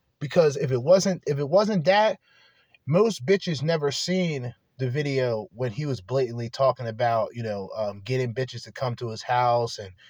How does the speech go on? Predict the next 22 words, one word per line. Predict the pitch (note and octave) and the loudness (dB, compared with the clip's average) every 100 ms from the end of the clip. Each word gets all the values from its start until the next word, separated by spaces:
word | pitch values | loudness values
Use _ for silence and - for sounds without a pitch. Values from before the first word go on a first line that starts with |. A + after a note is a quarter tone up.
| _ - | _ -4
getting | C#3 A2+ | -4 -4
them | B2 B2 B2 | -4 -4 -6
to | A2 | -10
get | G2+ B2+ | -4 -4
involved | A#2 A#2 A#2+ A#2 A#2+ | -2 0 2 2 -2
in | A2 | -8
the | G2 | -6
business, | A#2+ B2 A#2+ A#2+ A#2+ | -4 -4 -2 -4 -6
the | G#2+ | -6
webcam | A#2 A#2 C3 A#2 | -6 -4 -4 -6
business, | A#2 A2+ A#2+ A#2 - | -4 -8 -6 -8 -8
and | G2+ F#2 _ - - | -14 -16 _ -20 -4
how | C3 B2 | 0 0
he | C3 | 0
manipulates | A#2 A2+ B2 B2+ B2+ B2 B2+ | -6 -4 -4 -2 -2 -2 -6
women. | A#2+ A#2 - - _ - | -6 -8 -10 -20 _ -2
Most | D#3 G#3 - | 2 4 2
women | F#3+ E3 C#3 B2+ | 0 0 -2 -6
never | B2+ D3+ C3+ A#2+ | -2 -2 0 -4
seen | - F#3 F3+ D3+ | -2 0 2 2
those | B2+ G#2+ | 0 0
videos. | A2+ A2 G2 F2+ - | -6 -6 -6 -10 -16